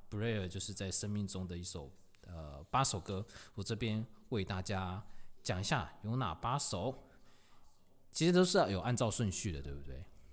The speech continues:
这些歌就是按照你的生命历程的一个顺序这样子。好，第一首呢是绿洲乐团、绿洲合唱团，不好意思，绿洲合唱团的 Stop Crying Your Heart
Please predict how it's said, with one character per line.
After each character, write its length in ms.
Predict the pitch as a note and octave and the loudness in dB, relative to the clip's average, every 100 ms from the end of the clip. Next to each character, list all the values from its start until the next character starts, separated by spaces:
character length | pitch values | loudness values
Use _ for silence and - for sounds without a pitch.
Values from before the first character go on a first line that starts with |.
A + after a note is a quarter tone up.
| - - - | -20 -18 -6
这 80 | |
些 160 | G#2+ G2 | -4 -4
歌 300 | - E2+ D#2+ - - - - - - | -4 -6 -6 -10 -20 -20 -20 -20 -12
就 100 | - | -2
是 20 | B2 | 0
按 140 | A#2+ | 2
照 140 | B2+ | 2
你 80 | A2 | 0
的 80 | E2+ | 2
生 220 | - G#2 | 2 2
命 160 | G#2 G#2 | 0 0
历 120 | G#2 | -2
程 160 | F2 E2 | -4 -6
的 140 | D#2 | -10
一 80 | E2 | -10
个 140 | F2+ | -8
顺 220 | E2+ F2 | -6 -6
序 200 | D#2 D2+ | -10 -12
这 100 | D2 | -12
样 160 | D2+ C#2+ | -12 -6
子。 200 | - - - - - - | -6 -6 -10 -18 -20 -20
好， 220 | - E2 - - - | -8 -8 -8 -16 -8
第 100 | C3 | -2
一 80 | C#3 | 4
首 220 | - G2 | 4 4
呢 160 | E2+ E2+ | 0 -2
是 580 | - - G2+ F#2 E2+ E2 A#2+ | 0 0 -2 -4 -4 -4 -2
绿 100 | C3+ | 2
洲 380 | B2+ A#2 A#2 A#2 | 2 2 0 0
乐 160 | C#3 | -2
团、 340 | - F2+ F2 A#2+ C#3 | -2 -4 -6 -6 -4
绿 120 | B2+ | 0
洲 140 | C3 | 2
合 120 | A2+ | 2
唱 180 | G2+ A#2 | 0 0
团， 220 | F#2+ D2+ | -4 -6
不 100 | D#2 | -8
好 120 | F2+ D2+ | -8 -4
意 20 | |
思， 200 | - - - - - | -6 -6 -14 -20 -8
绿 100 | C#3+ | -2
洲 160 | B2+ E3+ | 2 2
合 160 | B2 | 0
唱 280 | F#2+ B2+ G#2+ | -2 0 -2
团 280 | - E2 D#2+ | -2 -6 -6
的 220 | E2 E2 - - - | -6 -8 -10 -16 -8
Stop 300 | - G#2+ G#2+ - | -4 -4 -6 -4
Crying 340 | A#2 A#2 A2 | -2 0 0
Your 240 | G2+ G#2 | 0 -2
Heart 340 | G2+ - G2+ | -2 -4 -4